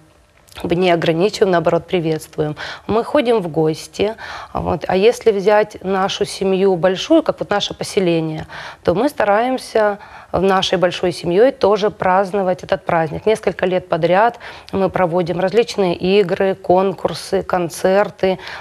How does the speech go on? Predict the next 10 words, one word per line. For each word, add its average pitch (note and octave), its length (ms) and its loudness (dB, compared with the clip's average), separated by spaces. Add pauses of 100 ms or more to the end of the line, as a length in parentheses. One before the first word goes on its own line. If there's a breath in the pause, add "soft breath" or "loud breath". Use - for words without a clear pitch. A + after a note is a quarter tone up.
э, E3+ 100 0
конкурс A3+ 500 0
блинов. F#3 720 2 (340 loud breath)
Э, E3+ 400 4
люди F#3 380 0
с, - 360 -10
м, F3 1080 0
с - 120 -16
наших F3 380 -2
улиц G#3 420 2